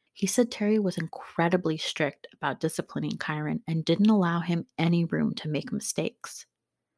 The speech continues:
Desiree said Terry had tried to send Kyron to live with her in Medford on several occasions, but Kane would never agree to it. Terry had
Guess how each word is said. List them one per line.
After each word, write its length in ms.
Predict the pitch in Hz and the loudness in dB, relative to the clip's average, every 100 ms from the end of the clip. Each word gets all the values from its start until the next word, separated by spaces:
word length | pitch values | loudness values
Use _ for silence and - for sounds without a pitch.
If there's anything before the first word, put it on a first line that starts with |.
| _ _ | _ _
Desiree 420 | 180 185 226 226 208 | 6 8 10 10 8
said 300 | - 160 160 | 4 0 -2
Terry 340 | - 165 170 | -2 0 2
had 180 | 190 175 | 0 -2
tried 380 | - 156 165 175 | -4 -4 -4 -4
to 80 | |
send 280 | 196 185 190 | -2 0 0
Kyron 360 | - 190 202 208 | 0 2 2 0
to 100 | - | -2
live 180 | 165 165 | -4 -4
with 160 | 160 | -6
her 420 | - - 175 170 165 | -6 2 4 4 2
in 240 | 160 165 | 0 0
Medford 540 | 160 175 - - 165 - - - | 0 0 -4 -6 -6 -14 -8 -2
on 160 | 165 | -2
several 480 | - - 175 190 180 | -2 4 4 6 4
occasions, 640 | 160 - 175 - 185 - - - _ | 2 0 -2 -2 -10 -14 -18 -18 _
but 160 | - - | -4 -2
Kane 300 | - 190 202 | 2 4 4
would 140 | 185 | 2
never 260 | 165 160 165 | -2 -4 -6
agree 300 | 156 160 165 | -4 -4 -4
to 200 | - - | -6 -8
it. 160 | - - _ _ _ _ _ _ - | -8 -12 _ _ _ _ _ _ -4
Terry 240 | 185 208 | 2 2
had 200 | 226 196 | 2 -4